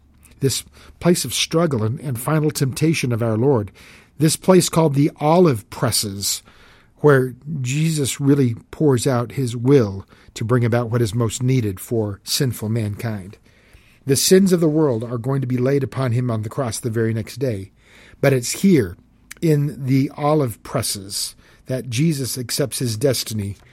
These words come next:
and he, by being crushed, wins the battle for you and me. Now, though the conversation with his Father would drag on for over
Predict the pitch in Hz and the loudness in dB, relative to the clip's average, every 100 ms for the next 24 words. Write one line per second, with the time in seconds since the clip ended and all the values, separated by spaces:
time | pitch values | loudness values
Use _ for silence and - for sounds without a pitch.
0 | - - - 139 131 107 160 143 127 - | -20 -20 -6 -2 -2 -2 -2 0 -2 -8
1 | _ _ _ 127 131 131 120 113 165 127 | _ _ _ -4 0 0 -2 -6 -8 -4
2 | 127 113 - 185 156 - - - - _ | -4 -4 -6 -4 -4 -6 -12 -14 -18 _
3 | _ _ 127 131 117 107 117 127 127 107 | _ _ -2 0 0 -2 -2 -2 -2 -6
4 | 101 - _ _ _ - 120 117 110 110 | -14 -20 _ _ _ -6 -2 0 0 -4
5 | 104 95 _ _ - 123 110 110 107 117 | -4 -8 _ _ -12 -8 -4 -4 -6 -10
6 | _ _ _ _ _ - - 151 131 92 | _ _ _ _ _ -20 -4 0 0 -2
7 | _ - - - 131 156 147 - 196 151 | _ -20 -20 -6 2 4 4 2 2 2
8 | - 208 208 101 92 87 _ _ _ - | 4 4 4 -2 -12 -16 _ _ _ -4
9 | 143 143 135 - 143 123 120 120 113 131 | 0 2 0 0 -2 0 0 0 2 2
10 | 131 120 117 117 - 117 - 135 113 113 | 2 0 -2 -4 -6 -6 2 2 4 0
11 | 113 | -2